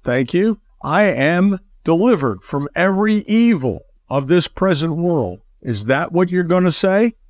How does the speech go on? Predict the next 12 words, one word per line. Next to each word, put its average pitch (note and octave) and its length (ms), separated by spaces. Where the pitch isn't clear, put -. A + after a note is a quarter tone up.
Or A3 360
are D3 140
you C#3 280
going C3+ 360
to D#3+ 100
say, A2+ 480
"Man, C3+ 280
everything C3 460
always A#2+ 320
happens A#2+ 420
to - 80
me. G#2 280